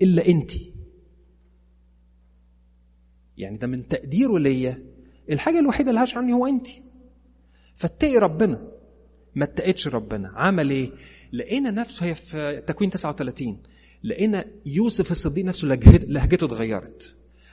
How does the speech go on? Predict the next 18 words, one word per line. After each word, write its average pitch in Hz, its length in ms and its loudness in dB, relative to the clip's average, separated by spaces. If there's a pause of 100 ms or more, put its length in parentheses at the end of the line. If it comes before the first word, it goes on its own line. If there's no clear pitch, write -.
قال: 180 80 -6
"لا، 208 120 -4
لا، 196 140 -4
بقى - 120 -12
سيبك - 340 -4
انتي 160 180 -4
من 127 200 -2
جوزك 180 520 2 (140)
وسيبك 147 440 -6
منك 175 300 -4
وكل 151 300 -6
حاجة. 127 400 -10 (300)
انا 160 180 -4
ما 156 100 -4
اقدرش 185 380 -4
اغلط 160 260 2
قدام 135 300 0
مين؟ 123 540 0